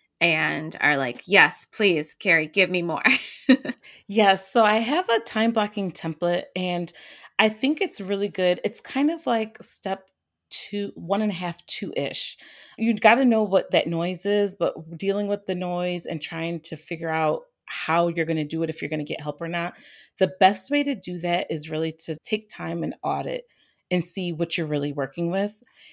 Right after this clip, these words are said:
Speaker 2: And the time blocking template, I think, is a great tool to help people audit their time. It not only helps you make sure you have enough time for, like, I put exercises on there, break time is on there,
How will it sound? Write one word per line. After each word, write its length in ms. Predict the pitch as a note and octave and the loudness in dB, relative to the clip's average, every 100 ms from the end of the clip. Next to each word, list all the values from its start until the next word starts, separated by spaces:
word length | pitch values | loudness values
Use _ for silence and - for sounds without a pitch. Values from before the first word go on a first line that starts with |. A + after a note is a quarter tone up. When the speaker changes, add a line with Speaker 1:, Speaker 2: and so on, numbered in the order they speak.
| _ G#3 | _ -2
Speaker 2:
And 340 | F#3 E3+ E3 - | 0 0 -2 -2
the 160 | F3 | -4
time 260 | F3+ E3+ F3 | -2 -4 -2
blocking 320 | F#3+ G#3+ G3+ | -4 -4 -6
template, 420 | - F3 F#3 F#3 - | -6 -6 0 -2 -2
I 60 | D#3+ | -6
think, 260 | F3+ E3 | -6 -8
is 140 | E3 E3 | -4 -4
a 60 | |
great 300 | D#3+ D3 - | -2 -4 -4
tool 260 | - D#3+ D#3+ | -6 -2 -2
to 120 | D#3+ | -2
help 200 | D3+ D3 | -4 -4
people 280 | - - E3 | -6 -4 -2
audit 320 | D3 D3+ F#3 F#3 | -2 -4 -4 -4
their 140 | F#3+ | -4
time. 440 | - G3 F#3+ G3 - | -4 -6 -4 -4 -4
It 180 | - _ _ - G3+ | -6 _ _ -10 -2
not 160 | G#3 G#3 | 0 2
only 260 | G#3 G#3 | 0 0
helps 360 | - F#3+ F#3 - | -2 -4 -4 -10
you 340 | G3 F#3+ F#3 - _ - | -8 -6 -8 -12 _ -6
make 140 | F#3+ - | -4 -2
sure 160 | G3 | -2
you 160 | G3+ E3+ | -2 -2
have 240 | F3+ E3+ | 0 0
enough 200 | F3+ E3+ | -2 -6
time 320 | - E3+ E3+ | -4 -2 -2
for, 180 | D3+ D#3+ | -4 -4
like, 200 | D3+ D3 D#3+ | -2 -2 -6
I 80 | |
put 420 | - - E3 D#3 - | -8 -4 -4 -4 0
exercises 840 | A#3 A#3 - G#3+ G#3 F#3 F3 E3+ D#3+ | 0 2 -2 0 2 2 0 -4 -4
on 200 | E3+ E3+ | -2 -2
there, 200 | D#3 C#3+ | -2 -2
break 420 | - D3 E3 - | -4 0 0 -2
time 240 | F3+ E3+ | -6 -6
is 100 | E3 | -4
on 200 | E3 E3 | -6 -4
there, 320 | D#3+ D#3 D3+ | -4 -4 -6